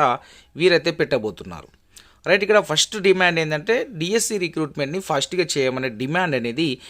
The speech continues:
టీచర్స్ యూనియన్స్ వాళ్ళు చేయడం జరుగుతుంది. As a ఒక పిఆర్టీయూటీఎస్, for example, ఒక యూనియన్ తరపున, ఆ, ఒక మెంబర్గా, ఒక స్టేట్ సెగ-, మెంబర్గా నేను కూడా ఈ యొక్క విషయాన్ని వారితో చెప్పడం కూడా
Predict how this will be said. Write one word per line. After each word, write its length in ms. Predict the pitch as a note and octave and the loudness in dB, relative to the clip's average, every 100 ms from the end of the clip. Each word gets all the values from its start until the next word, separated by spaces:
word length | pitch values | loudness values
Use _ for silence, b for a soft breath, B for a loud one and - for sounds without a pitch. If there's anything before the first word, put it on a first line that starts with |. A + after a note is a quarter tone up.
| B B | B B
టీచర్స్ 440 | F#3 G3+ G#3 E3+ | -2 2 2 2
యూనియన్స్ 320 | C#3+ C3+ B2+ C3 | -4 -6 -6 -4
వాళ్ళు 160 | A#2+ - | -6 -2
చేయడం 260 | C3+ C#3 C3+ | -2 0 -2
జరుగుతుంది. 400 | B2 B2 D#3+ G#3 | -4 -4 -6 -4
As 200 | C3 A#2+ | -2 0
a 80 | B2+ | -2
ఒక 180 | A#2+ B2+ A2+ - B B B | 0 -2 -2 -6 B B B
పిఆర్టీయూటీఎస్, 840 | D3 D3+ D3+ D3 C#3+ C#3+ C3+ B2+ - - - - - | -2 0 0 -2 -4 -2 -2 -2 -4 -14 -16 -18 -18
for 160 | - C3 | -8 -4
example, 420 | C3 B2 C#3+ C#3 | -4 0 0 0
ఒక 140 | B2+ B2+ A#2 | 0 -2 0
యూనియన్ 320 | C#3+ E3 D#3+ | -2 0 0
తరపున, 340 | C#3+ C3 - F2+ - - | 0 0 -2 -4 -6 -8
ఆ, 100 | C3 B2+ A#2 | -4 -2 -2
ఒక 140 | A#2 B2+ A#2+ A2+ - _ _ _ _ - - - | -2 0 0 0 -4 _ _ _ _ -20 -20 -12
మెంబర్గా, 480 | C#3 E3 F3 C3+ G2 - | -8 2 2 2 -4 -10
ఒక 120 | A#2 | -8
స్టేట్ 340 | B2 - D3+ D3 | -6 -2 -2 -2
సెగ-, 320 | C#3 C3 C3 | -4 -2 -2
మెంబర్గా 420 | C3 B2+ B2+ B2+ | -4 -4 -2 -2
నేను 260 | B2 A#2+ D3+ C3+ B B B B | -4 -4 -4 -6 B B B B
కూడా 180 | D3+ E3 | 2 4
ఈ 100 | C#3+ | 4
యొక్క 220 | C3 C#3 B2+ | 2 0 0
విషయాన్ని 520 | A#2 - E3+ D3+ D3 C3 - b b - | -2 -2 0 0 -4 -6 -12 b b -6
వారితో 300 | A#2+ - A#2 | -6 -4 -4
చెప్పడం 400 | C3+ C3 C#3+ C3 | -4 -2 -2 0
కూడా 220 | B2+ | 2